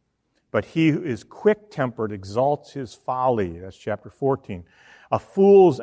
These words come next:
anger is known at once." Proverbs twelve sixteen. "A fool always loses his temper, but a wise man holds it back." So, so here's what you can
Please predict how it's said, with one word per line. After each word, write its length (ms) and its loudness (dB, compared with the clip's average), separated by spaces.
anger 500 0
is 180 0
known 380 -2
at 120 -6
once." 840 -8
Proverbs 440 -6
twelve 280 -10
sixteen. 540 -10
"A 40 -12
fool 420 2
always 600 2
loses 480 0
his 200 -12
temper, 500 -6
but 120 2
a 40 -2
wise 480 0
man 220 -6
holds 420 0
it 120 -10
back." 400 0
So, 340 4
so 200 6
here's 460 6
what 400 4
you 160 4
can 300 0